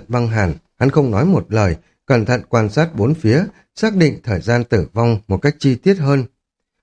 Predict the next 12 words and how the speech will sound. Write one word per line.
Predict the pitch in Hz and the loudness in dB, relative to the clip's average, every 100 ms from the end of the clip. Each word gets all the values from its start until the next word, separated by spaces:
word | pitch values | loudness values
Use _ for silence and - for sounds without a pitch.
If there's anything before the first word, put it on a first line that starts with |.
| _ | _
Hơn | 202 190 | 2 4
mười | 131 101 | 2 2
vạn | 117 95 117 | -2 -2 -2
người, | 110 85 - _ _ _ | 0 -2 -6 _ _ _
tính | 147 185 226 - | 2 2 0 0
tổng | 107 - | -2 -2
số | - 117 | -4 0
thi | 139 | 0
thể | 127 104 67 | 0 -2 0
nơi | 110 | 0
đây | 113 117 | 2 0
thì | 104 | 0